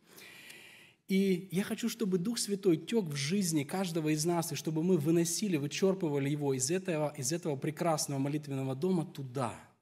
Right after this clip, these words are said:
там, где он течёт тоже, но там очень много людей пораненных, больных, убитых жизненными проблемами, у которых вообще нет надежды, друзья, а у нас надежда есть.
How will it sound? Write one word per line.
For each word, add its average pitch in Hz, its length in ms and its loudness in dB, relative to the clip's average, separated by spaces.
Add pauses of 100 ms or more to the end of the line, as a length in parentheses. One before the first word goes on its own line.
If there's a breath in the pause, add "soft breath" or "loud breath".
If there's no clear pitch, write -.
(120)
там, 170 280 2
где 135 140 -4
он 135 380 -2
течёт - 480 -4
тоже, 151 340 2
но 139 340 -4 (280 loud breath)
там 156 200 -2
очень 170 220 0
много 156 240 2
людей 151 320 4
пораненных, 151 640 0 (380)
больных, 139 500 -2 (100)
убитых 160 460 -2
жизненными 165 400 2
проблемами, 175 720 2 (340 loud breath)
у 151 60 -4
которых 208 420 2
вообще 196 380 0
нет 208 240 0
надежды, 151 680 -2 (100)
друзья, 139 480 -2 (200)
а 123 100 -10
у 139 60 -2
нас 165 240 -2
надежда 127 520 -4 (540)
есть. 120 460 -10